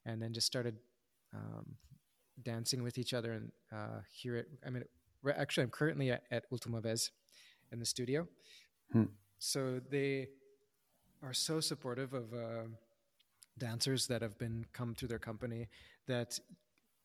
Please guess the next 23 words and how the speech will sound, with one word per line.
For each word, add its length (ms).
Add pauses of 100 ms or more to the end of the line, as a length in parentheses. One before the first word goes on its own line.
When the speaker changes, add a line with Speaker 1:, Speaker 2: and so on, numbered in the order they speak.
(140)
Speaker 1:
uh, 400
if 160
we've 160
ever 160
been 240 (160)
in 100
the 80
company, 460 (220)
we, 220 (100)
if 120
there's 160
space 280
available 460
here 360 (340)
at 100
the 60
studio, 520 (420)
we 180
can 500
reserve 340
it 120
for 220
ourselves. 500